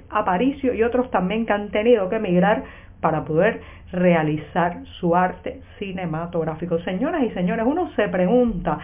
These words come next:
por qué cada cual que tiene un micrófono en la mano en este país no lo usa para denuncias de este tipo. ¿Por qué tienen que esperar emigrar o salir, cruzar las fronteras nacionales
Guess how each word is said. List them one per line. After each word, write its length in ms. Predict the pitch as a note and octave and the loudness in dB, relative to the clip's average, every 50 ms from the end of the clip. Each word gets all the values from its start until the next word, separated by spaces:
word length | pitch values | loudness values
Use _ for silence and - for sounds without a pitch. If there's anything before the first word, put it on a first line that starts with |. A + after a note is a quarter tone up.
| - - - - - - | -10 -8 -6 -6 -4 -2
por 260 | - G#3 G3 - F3+ | -2 -2 -2 -2 0
qué 180 | - C#4 D4+ | 0 0 2
cada 280 | D4+ D4+ C#4+ C#4 B3+ - | 2 2 4 4 4 4
cual 400 | B3+ C4 C4+ C4+ C4 C4 B3 - | 6 6 6 6 6 6 4 2
que 120 | - F#3+ | 0 0
tiene 380 | F3+ F3+ A#3 B3 B3+ B3+ B3 B3 | 0 2 2 4 4 4 0 2
un 240 | - B3 B3 B3 B3 | 4 4 6 6 4
micrófono 600 | A3+ G#3 F3+ F#3 G#3+ A#3 B3 B3 - A3 G#3 F#3+ | 4 2 -2 -2 0 0 0 0 0 -2 0 0
en 80 | F3+ F3 | 0 0
la 120 | E3+ E3 | 0 0
mano 460 | E3 G3+ G#3+ G#3+ G#3 F#3+ F3+ E3 F3 - | 0 0 0 0 0 0 0 -2 -2 -4
en 220 | - G#3 F3+ F3+ F3+ | -6 -2 0 2 2
este 380 | A#3+ B3+ B3+ - - A#3 G3 | 2 0 -2 -2 -2 -2 0
país 400 | - F3+ F#3 G#3 A#3 A3+ G3 F3 | 2 2 2 2 2 0 -2 0
no 160 | G3 A3 A3+ | 2 4 6
lo 140 | A#3+ A#3+ A3 | 6 6 6
usa 480 | G#3+ A3+ B3 A#3+ A3+ - - F#3+ F3 F3 F3+ - - - - - | 6 6 4 4 2 0 -2 -2 -2 -2 -4 -12 -16 -20 -10 -2
para 560 | - F3+ E3+ F3 E3+ F3+ E3+ E3 E3 E3+ - - | 2 2 4 4 4 2 2 2 0 -4 -6 -6
denuncias 720 | F3+ F3 F3+ F#3 F#3 F#3 A3+ B3+ C4 B3+ - G3+ F3 E3 - | -4 0 2 2 2 4 4 2 2 2 0 -2 -2 -2 -2
de 100 | E3+ E3+ | -2 -2
este 300 | F3 F3 - - F#3+ F3 | -2 -4 -4 -4 -4 -2
tipo. 380 | F3 F3 F3 E3+ - F3 E3 E3+ - - - - | 0 0 0 2 2 2 0 0 -2 -10 -8 0
¿Por 160 | - G#3+ G#3+ | 0 0 4
qué 100 | - C#4+ | 4 2
tienen 220 | C#4+ D#4+ D#4+ D4+ D4 | 4 4 2 2 2
que 80 | C#4 | 2
esperar 380 | C4 C4 - G#3 G3+ G#3+ A#3 B3 | 0 2 2 4 4 4 4 2
emigrar 540 | A3+ G3 F3+ F3 E3+ F#3 G3+ G#3 G3+ - - | 0 0 0 0 0 2 2 0 0 -2 -4
o 140 | - F#3+ F3+ F3+ | -6 -6 -6 -4
salir, 440 | - F3 D#3 E3 G#3+ A#3 A#3 F3+ | -4 -4 -2 0 2 2 2 0
cruzar 800 | F3+ - A3 G#3+ G#3+ G#3 G3+ F#3+ F#3+ F3+ - - A3+ A3+ A#3+ A#3 | 2 4 4 4 4 4 2 0 -2 -4 2 4 6 6 6 6
las 160 | A3+ G#3 F#3 | 4 0 0
fronteras 480 | - F3 F3 F3 F3 G#3+ A3 G#3 G3+ F3 | 0 0 0 0 2 0 0 -2 -2 -2
nacionales 640 | F3+ F3+ F3+ F3+ F3+ E3+ E3+ F3 F3 E3+ F3 F3+ F3+ | -2 -2 -2 -4 -4 -4 -4 -2 -2 -2 -2 -4 -4